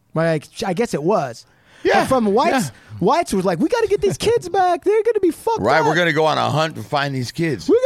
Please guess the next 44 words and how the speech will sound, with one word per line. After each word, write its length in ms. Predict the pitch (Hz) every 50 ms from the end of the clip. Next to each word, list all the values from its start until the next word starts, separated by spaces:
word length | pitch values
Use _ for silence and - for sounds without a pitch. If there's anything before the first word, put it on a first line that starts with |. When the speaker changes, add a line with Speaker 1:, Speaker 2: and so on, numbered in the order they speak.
| 508 466
Speaker 1:
got, 100 | - -
and 120 | 185 196
they 60 | 202
couldn't, 280 | 196 202 233 226 240 247
and, 180 | 208 214 214
like, 200 | 208 202 196 160
most 280 | 175 180 208 220 202 -
time 160 | - 202 185
they 100 | 175 160
could 140 | - 170 165
never 160 | 165 165 160
find 260 | - - 151 143 143
them. 40 | 165
And 60 | 214 320
the 120 | 403 440 480
Indians 200 | 466 440 359 262
had 140 | 254 254 240
all 100 | 226 214
Speaker 2:
Of 40 | 196
Speaker 1:
these 140 | 185 170 143
Speaker 2:
course. 180 | 175 - - 160
Speaker 1:
ingeni-, 180 | 190 196 180
they 120 | 180 254 359
always 240 | 403 392 339 214 190
knew 140 | 240 262
they 80 | 247 214
were 80 | 180 170
being 180 | 175 170 156
followed, 800 | - - 180 175 170 170 170 170 175 170 170 170 165 165 165 156
so 300 | - - 160 147 131 - 67 - - - - - - - - -
they 160 | 151 214 277 359
would 180 | 415 440 392
travel 800 | - - - 214 220 233 247 285 302 339 370 381 392 381 - - _ _ _ _ _ -
in 120 | 208 202 202
the 80 | 180
first 420 | - - - 240 277 285 - 175 143
go 220 | 185 208 233 254
around 260 | 262 269 285 302 285
without 260 | 233 220 208 202 190 175
eating 380 | 190 190 185 170 170 170 165
for, 180 | 151 - 156 151
like, 220 | 151 151 143 127 - _ _ -
forty-eight 500 | - - - 175 175 170 165 160 151 143
hours. 640 | 139 131 127 123 113 107 117 - - - - -